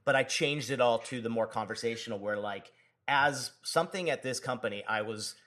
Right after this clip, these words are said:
my, my, my biggest assets or my biggest accomplishments were, and you, you play it in more of that role. I'm even,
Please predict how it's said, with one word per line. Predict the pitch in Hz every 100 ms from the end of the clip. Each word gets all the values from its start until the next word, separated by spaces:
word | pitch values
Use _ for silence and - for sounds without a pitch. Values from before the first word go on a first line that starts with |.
| _
my, | 113 120 113
my, | 120 113 98 - 127
my | 123 113
biggest | 101 143 131 117
assets | 120 127 117
or | 113
my | 107 101
biggest | 98 117 107
accomplishments | 110 107 101 95 - 101 -
were, | 107 98
and | 98
you, | 104 _
you | 117
play | 120 - 175 180
it | 165
in | 131 123
more | 120
of | 110
that | 107 113
role. | 117 123 135 - - - -
I'm | 151 175
even, | 143 123